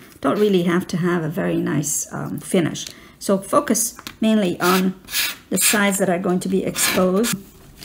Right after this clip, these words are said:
A lot of people do is try to sand it in their hand like this.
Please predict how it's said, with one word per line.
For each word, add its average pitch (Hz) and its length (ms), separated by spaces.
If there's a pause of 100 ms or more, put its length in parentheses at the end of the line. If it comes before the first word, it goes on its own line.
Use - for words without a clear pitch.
(200)
A 254 40
lot 208 240
of 214 80
people 196 280
do 214 260
is 196 300 (180)
try 226 180
to 190 80
sand 220 440
it - 160 (520)
in 202 60
their 190 160
hand 196 460
like 165 200
this. 185 480